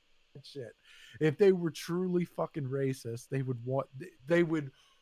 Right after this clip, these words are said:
want it to work specifically for, <laughs> but yeah,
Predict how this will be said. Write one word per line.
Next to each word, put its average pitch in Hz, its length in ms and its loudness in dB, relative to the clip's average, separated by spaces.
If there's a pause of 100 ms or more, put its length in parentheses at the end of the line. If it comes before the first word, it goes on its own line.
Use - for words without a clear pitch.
(220)
want 160 440 4
it 175 180 2
to 170 140 4
work 147 540 6
specifically 165 1200 4 (160)
for, 156 720 6 (560)
<laughs> - 840 -2
but 247 160 12
yeah, 214 320 8